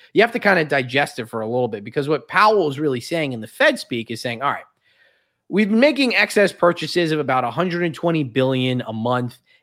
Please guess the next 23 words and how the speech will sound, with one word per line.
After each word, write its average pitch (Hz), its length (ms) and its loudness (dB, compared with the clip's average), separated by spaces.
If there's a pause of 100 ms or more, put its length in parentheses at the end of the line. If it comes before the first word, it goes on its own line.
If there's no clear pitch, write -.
in 117 440 -2
various 127 420 2
government 120 440 -2
securities, 151 640 0
in 123 180 -6
mortgage 113 460 -2
securities, - 540 -14
and, 113 120 -10
and, 107 220 -12
and 113 180 -14
some 110 160 -8
other 95 160 -8
things. - 240 -20 (340)
We're 185 120 2
going 226 180 8
to 208 80 2
s-, - 220 -4
we're 202 140 0
going 233 180 2
to 202 80 0
speed 294 580 -2
up 196 280 2
our, 160 260 4